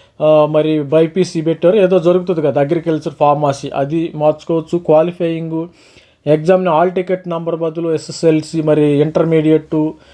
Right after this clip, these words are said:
తర్వాత ఇంకేమో వేరే ఒక సీబీఎస్ఈ ఇలా ఉంటాయి కదా, అవి మార్చుకోవచ్చు. The candidate's name,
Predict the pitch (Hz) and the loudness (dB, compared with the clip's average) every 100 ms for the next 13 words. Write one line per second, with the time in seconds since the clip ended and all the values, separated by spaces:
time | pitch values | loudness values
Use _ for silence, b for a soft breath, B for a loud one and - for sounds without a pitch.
0 | b b 165 190 208 202 190 196 202 185 | b b -2 2 2 2 2 2 2 2
1 | 185 180 175 - 175 170 170 156 202 175 | 4 2 -2 -4 -2 0 -2 -2 -2 0
2 | 165 156 147 120 113 147 180 185 156 151 | 0 0 -2 0 -2 0 0 2 2 0
3 | - 156 156 156 233 b b b b - | -4 -4 -4 -8 -14 b b b b -6
4 | 175 175 185 233 233 226 - 160 151 180 | -4 0 2 2 2 2 -2 -6 0 2
5 | 185 | 2